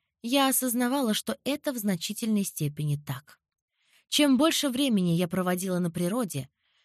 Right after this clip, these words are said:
тем больше чувствовала связь со своим внутренним "я". Я искренне верю, что счастье заключается в единении со своим истинным, подлинным "я".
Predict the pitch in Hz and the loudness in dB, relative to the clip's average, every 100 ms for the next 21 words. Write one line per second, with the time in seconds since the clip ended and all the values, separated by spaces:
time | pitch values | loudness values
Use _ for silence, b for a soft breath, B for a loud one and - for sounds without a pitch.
0 | _ - 262 220 233 269 - 170 220 208 | _ 2 4 4 4 2 0 -4 -2 -4
1 | - 185 180 - 175 220 165 - _ _ | -4 -2 -2 -2 -2 0 -2 -8 _ _
2 | - 240 226 233 233 220 185 196 175 175 | -6 -4 0 0 2 2 2 0 0 -2
3 | 170 165 156 165 139 _ _ _ _ _ | 2 0 0 -4 -6 _ _ _ _ _
4 | _ _ _ 185 233 254 294 - 247 247 | _ _ _ 2 4 6 4 0 0 2
5 | 233 262 220 - 220 - 254 262 - 196 | 2 2 0 -2 -2 0 0 -2 -2 -4
6 | 180 190 196 - 185 151 - 151 147 B | -4 -4 -4 -2 0 0 -2 -6 -8 B
7 | B 196 226 208 214 208 226 208 180 - | B -2 0 4 4 6 4 2 2 -2
8 | 180 185 185 185 - 214 - 170 151 135 | -4 -2 -2 -2 -2 -4 -2 -2 0 -2
9 | - _ _ - 202 196 208 190 185 175 | -8 _ _ 0 2 4 4 4 2 0
10 | 156 | -2